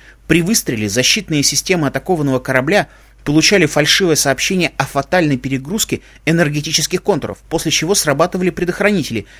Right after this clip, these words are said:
отвечающие за аварийный разряд батарей. Экран снимался, двигатели отключались, в общем, надеюсь, вам ясно. «Мы можем как-то защититься?» «Сейчас нет. Когда корабль прибудет на базу, я установлю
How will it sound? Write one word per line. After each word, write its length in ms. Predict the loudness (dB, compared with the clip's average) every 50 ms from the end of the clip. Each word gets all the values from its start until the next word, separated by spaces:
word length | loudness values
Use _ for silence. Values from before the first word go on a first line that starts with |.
| -20 -12 -4
отвечающие 800 | -2 -2 -2 0 0 2 2 4 4 4 4 4 4 4 2 2
за 140 | 4 4 4
аварийный 540 | 4 4 4 4 4 4 2 2 0 2 2
разряд 340 | 2 0 2 0 0 0
батарей. 400 | -2 -4 -4 -2 -4 -4 -4 -8 -12 _ -20 _ _ _ -20 -20 _ -8
Экран 320 | -8 -4 2 4 4 4
снимался, 560 | 4 2 2 0 0 2 0 0 0 -2 -2 -4
двигатели 460 | -4 -6 -4 -4 -4 -4 -2 -2 -4
отключались, 560 | -4 -4 -6 -4 0 2 2 2 2 0 -2
в 60 | -2 -2
общем, 280 | -2 -2 -2 -2 -2
надеюсь, 380 | -2 -2 -2 -2 -4 -4 -4 -4
вам 120 | -4 -4
ясно. 300 | -4 -6 -10 -12 -14 -18 -20 _ _ -20 -20 _ _ _ _ -20 -20 -20 -20 -20 _ _ -20 -20 -20 _ -14 -8
«Мы 180 | -4 -2 2
можем 300 | 4 4 4 4 4 0
как-то 240 | 0 -2 -6 -8 -8
защититься?» 540 | -6 -4 -4 -4 -4 -6 -6 -6 -6 -8 -8 -14 -20 _ _ _ -20 -20 -16 -8
«Сейчас 420 | -4 -2 0 2 4 4 4 2
нет. 220 | 0 -2 -4 -6 -12 _ _ _ -20 -20 -20 -20 -20 -18 -4
Когда 340 | 0 2 2 4 4 4 4
корабль 400 | 4 4 4 4 4 4 2 0
прибудет 460 | 0 -2 -2 -2 0 0 -2 0 0
на 100 | -2 -2
базу, 260 | -2 0 -2 0 0 -2
я 240 | 0 2 4 4
установлю 600 | 4 4 2 -2 -4 -2 -2 -2 0 -2 -2 -4